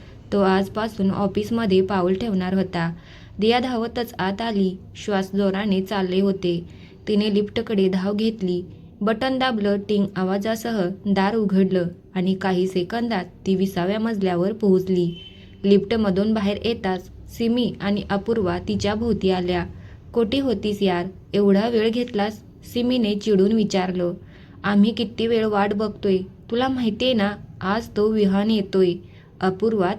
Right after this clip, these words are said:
थरथरत म्हणाली. दियाने त्यांच्याकडे गोंधळून पाहिलं. "काय एवढा भयानक आहे का हा? इतकं का घाबरता तुम्ही?" "अगं, तुला काय माहिती? त्याच्या नजरेला नजर भिडवणं म्हणजे शिक्षा.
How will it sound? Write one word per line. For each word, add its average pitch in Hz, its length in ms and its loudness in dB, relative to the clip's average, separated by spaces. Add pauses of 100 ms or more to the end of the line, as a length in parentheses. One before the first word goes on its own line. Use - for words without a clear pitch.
थरथरत 208 520 0
म्हणाली. 185 540 2 (1200)
दियाने 196 440 4
त्यांच्याकडे 202 580 0
गोंधळून 208 560 2
पाहिलं. 185 420 0 (260)
"काय 233 220 -2
एवढा 214 320 2
भयानक 220 480 -2
आहे 208 220 0
का 220 180 -4
हा? 226 160 -4 (580)
इतकं 220 300 -2
का 294 180 -2
घाबरता 208 500 -2
तुम्ही?" 220 440 0 (440)
"अगं, 196 440 2 (100)
तुला 233 180 2
काय 240 260 -2
माहिती? 214 520 0 (460)
त्याच्या 208 280 0
नजरेला 208 540 2
नजर 208 360 0
भिडवणं 220 400 0
म्हणजे 220 360 2
शिक्षा. 202 520 -4